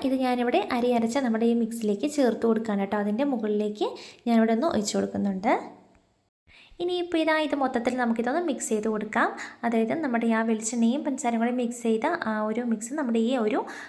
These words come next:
അരി അരച്ച എല്ലാ ഭാഗത്തിലേക്കും എത്തുന്ന രീതിയിൽ നല്ലതുപോലെ സ്പൂണും കൊണ്ടൊന്ന് മിക്സ് ചെയ്ത് കൊടുക്കാം.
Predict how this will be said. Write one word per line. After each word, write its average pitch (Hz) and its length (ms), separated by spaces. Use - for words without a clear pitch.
അരി 254 180
അരച്ച 262 260
എല്ലാ 262 340
ഭാഗത്തിലേക്കും 226 680
എത്തുന്ന 226 260
രീതിയിൽ 220 420
നല്ലതുപോലെ 262 680
സ്പൂണും 220 360
കൊണ്ടൊന്ന് 233 300
മിക്സ് 285 280
ചെയ്ത് 214 140
കൊടുക്കാം. 214 380